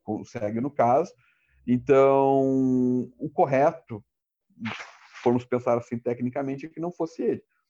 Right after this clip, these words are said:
tá? Porém, a lei autoriza a que seja ele, mas também por questões de organização judiciária,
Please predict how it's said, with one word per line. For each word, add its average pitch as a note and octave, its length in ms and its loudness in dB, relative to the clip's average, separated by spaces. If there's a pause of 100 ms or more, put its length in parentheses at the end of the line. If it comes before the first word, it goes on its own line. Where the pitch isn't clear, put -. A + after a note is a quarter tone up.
(280)
tá? A2 300 0 (280)
Porém, C#3 400 4
a D#3 80 0
lei C3+ 440 2 (280)
autoriza C3+ 640 0
a C#3+ 140 -2
que C#3+ 140 -20
seja D3+ 340 2
ele, D#3 180 2
mas G#3+ 680 0
também F3 320 -2
por F3 160 -8
questões D#3 460 -6
de C#3+ 60 -4
organização C#3 500 -6
judiciária, C3+ 760 -2